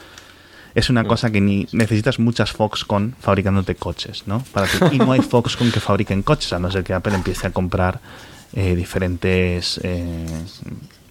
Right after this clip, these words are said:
Speaker 1: plantas o acuerdos o llegar a acuerdos con un montón de fabricantes. Entonces, cu-, ¿cuál es la alternativa? Pues que Apple haga un software o haga una plataforma.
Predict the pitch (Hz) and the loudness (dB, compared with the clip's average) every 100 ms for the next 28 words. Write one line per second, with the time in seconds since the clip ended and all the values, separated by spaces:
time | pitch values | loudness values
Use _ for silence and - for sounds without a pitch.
0 | - 101 101 95 98 - 92 87 87 101 | -4 0 2 2 0 2 2 2 -2 -4
1 | - 107 98 98 92 87 87 90 - 95 | 0 2 2 0 -2 -4 -4 -4 0 0
2 | 95 - 92 92 87 90 - 80 - - | 0 0 2 2 2 -2 -2 -4 -4 -6
3 | - - - - - - - - - - | -6 -8 -8 -10 -14 -18 -20 -18 -4 0
4 | 107 92 - - - - - 95 95 - | 2 2 -2 -8 -14 -12 -2 0 0 -2
5 | - - - - - - - - - - | -10 -10 -6 -6 -8 -20 -20 -20 -18 -16
6 | - - 120 107 98 101 101 117 98 82 | -12 -2 0 0 0 0 -2 0 -2 -2
7 | 85 - 92 92 - 98 98 92 98 92 | -8 -4 -2 -2 -2 -2 0 0 0 0
8 | 92 - 123 110 95 87 87 - 95 92 | 0 0 0 0 -2 -4 -6 -6 -4 -2
9 | 101 101 95 92 85 - 120 110 78 - | 0 2 2 0 -2 0 2 2 0 -8